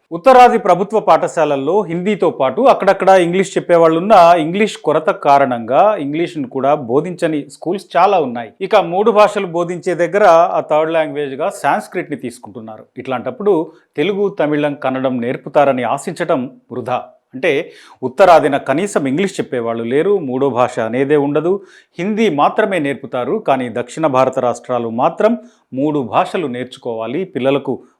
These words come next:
మూడు భాషలు నేర్పించాలి. ఏం న్యాయం ఇది? ఇదే స్టాలిన్ వేస్తున్న ప్రశ్న. తెలుగులో దశాబ్దాల నుంచి హిందీని మూడో భాషగా బోధిస్తున్నారు.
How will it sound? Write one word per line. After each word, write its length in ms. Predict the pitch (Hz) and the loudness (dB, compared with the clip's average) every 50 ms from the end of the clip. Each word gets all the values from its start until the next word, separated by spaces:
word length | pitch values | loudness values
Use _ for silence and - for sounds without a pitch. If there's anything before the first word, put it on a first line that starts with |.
| _ 120 | _ -8
మూడు 220 | 120 127 123 123 | -4 -2 -2 0
భాషలు 380 | 104 120 143 147 - 202 151 123 | 0 0 0 0 0 -4 -4 -4
నేర్పించాలి. 640 | 113 123 156 156 - 170 127 - - 110 98 95 - _ _ _ _ _ _ _ | -4 -4 -6 -6 -6 -10 -12 -12 -14 -16 -18 -18 -20 _ _ _ _ _ _ _
ఏం 200 | 120 139 202 240 | -6 -4 -4 -2
న్యాయం 360 | 214 180 151 139 131 123 117 113 | -2 -2 -2 -4 -4 -6 -8 -12
ఇది? 300 | 104 101 117 113 117 - _ _ _ _ _ _ | -12 -14 -14 -16 -16 -18 _ _ _ _ _ _
ఇదే 240 | 123 120 123 165 185 | -10 -6 -2 -2 -2
స్టాలిన్ 560 | 185 - - _ - 127 170 190 202 185 160 | -4 -6 -10 _ 0 2 2 2 2 0 -4
వేస్తున్న 400 | 117 117 113 - - - 110 147 | -6 -8 -10 -12 -14 -14 -14 -12
ప్రశ్న. 380 | 175 - 127 107 - - - 107 - _ _ _ _ _ _ _ _ _ - - - - _ _ - | -12 -12 -14 -14 -14 -16 -18 -20 -20 _ _ _ _ _ _ _ _ _ -20 -20 -20 -20 _ _ 2
తెలుగులో 500 | 196 226 277 254 240 233 220 180 147 160 | 4 4 4 6 8 8 8 8 6 2
దశాబ్దాల 480 | - - 170 147 147 139 170 214 226 | 4 4 4 4 6 6 6 6 6
నుంచి 280 | 214 208 202 175 - 160 | 4 0 -2 -6 -6 -6
హిందీని 380 | 127 135 135 147 151 165 156 147 | -6 -4 -6 -4 -2 -2 -2 -2
మూడో 300 | 131 123 139 147 160 156 | -2 0 2 2 2 2
భాషగా 400 | 139 135 131 - 143 120 131 127 | 2 0 0 -2 -2 -2 0 -2
బోధిస్తున్నారు. 760 | 113 107 117 151 185 214 202 - - - 113 113 110 - | 0 -2 -4 -4 -4 -4 -8 -10 -14 -14 -14 -14 -16 -16